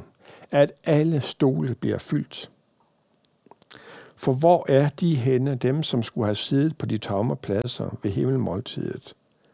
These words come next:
Hvis de ikke sidder der, kender din Bibel, så ved du godt, hvor de så er.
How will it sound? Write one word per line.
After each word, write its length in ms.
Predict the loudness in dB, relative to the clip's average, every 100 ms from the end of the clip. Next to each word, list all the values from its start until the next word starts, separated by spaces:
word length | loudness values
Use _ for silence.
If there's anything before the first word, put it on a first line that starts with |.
| _ _ _ _ _ _ _ -8
Hvis 140 | -4
de 80 | 2
ikke 180 | 2 2
sidder 260 | -2 0 0
der, 380 | -4 -6 -8 -16 -20 _ _ _ _ _ _ _ -20 -20 _ -20 _ _ _ -4
kender 260 | 0 2
din 200 | 2 2
Bibel, 460 | 2 0 0 -4 -8
så 140 | -2 0
ved 220 | 2 2
du 120 | 0
godt, 280 | -2 -4 -4
hvor 100 | -4
de 120 | -4 -2
så 140 | -2
er. 320 | -2 -2 -6